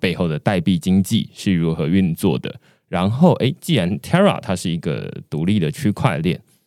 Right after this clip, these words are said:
那它上面有什么有趣的应用？我在里面找到一个很有趣的，叫做边存钱边消费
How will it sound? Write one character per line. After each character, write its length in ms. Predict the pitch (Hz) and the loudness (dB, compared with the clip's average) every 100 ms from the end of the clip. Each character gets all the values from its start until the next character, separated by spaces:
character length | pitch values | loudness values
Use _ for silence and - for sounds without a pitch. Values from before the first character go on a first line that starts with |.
| _ | _
那 260 | 139 127 92 | -2 0 0
它 540 | - 95 87 - 78 | -2 -2 0 0 -2
上 220 | 85 139 104 | -2 0 2
面 200 | 107 - | 0 -2
有 180 | - 87 | -6 -6
什 140 | - | -4
么 80 | 76 | -6
有 160 | 78 64 | -4 -6
趣 180 | - 95 | -4 -4
的 80 | - | 0
应 180 | 107 80 | 0 2
用？ 140 | 85 - | -2 -4
我 80 | - | -2
在 100 | 139 | 0
里 120 | 104 | 2
面 180 | 107 87 | 0 -2
找 140 | 80 | -4
到 160 | 82 80 | -4 -4
一 40 | |
个 140 | 78 67 | -4 0
很 160 | 95 | 4
有 160 | 131 85 | 4 2
趣 240 | - 110 | 0 -2
的， 100 | 71 - | -2 -8
叫 100 | - | -10
做 240 | 82 76 - | -8 -8 -6
边 420 | - 156 156 160 160 | 0 4 6 6 4
存 400 | - 107 127 156 | 2 4 4 4
钱 400 | 127 104 113 127 _ | 2 2 2 -2 _
边 260 | 151 160 165 | 2 2 2
消 320 | 180 156 156 | 2 4 4
费 260 | 190 120 | 4 0